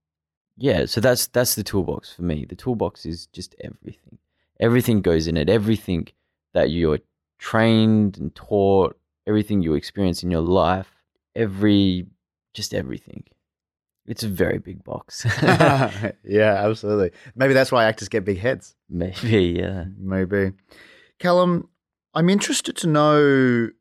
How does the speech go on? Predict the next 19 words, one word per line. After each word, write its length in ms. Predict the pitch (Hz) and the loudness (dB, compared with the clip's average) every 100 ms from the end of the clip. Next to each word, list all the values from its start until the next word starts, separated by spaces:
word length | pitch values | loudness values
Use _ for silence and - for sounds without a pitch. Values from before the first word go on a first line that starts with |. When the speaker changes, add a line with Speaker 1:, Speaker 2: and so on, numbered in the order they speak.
| _ _ | _ _
Speaker 2:
your 380 | 131 107 120 143 | -14 -4 0 0
thoughts 380 | - 123 110 - | 0 0 0 -2
on 100 | 110 | -6
experimentation, 1300 | 101 - - 107 104 98 - 107 107 - 98 92 90 _ _ _ _ _ - | -6 -10 -4 -2 0 -4 -2 -2 -2 -2 -2 -4 -8 _ _ _ _ _ -8
and 100 | 101 | -4
not 80 | 95 | -4
with 80 | 92 | 0
drugs, 280 | 92 85 | 0 0
I 100 | 95 | -2
mean 320 | 92 95 98 95 | 0 2 0 2
with, 340 | 95 92 87 | 2 2 0
Speaker 1:
<laughs> 60 | 104 | 2
Speaker 2:
uh, 380 | 95 98 123 - - - - _ _ - | 2 2 -2 -4 -14 -20 -20 _ _ -10
with 560 | 113 107 104 95 - | 0 2 2 0 -12
character, 440 | - 107 98 95 98 | -4 0 0 0 -4
with 140 | 85 | -6
scene, 440 | - 101 98 95 87 | -6 -4 -2 -2 -2
with, 220 | 87 80 _ - | -4 -6 _ -20
uh, 160 | 78 | -20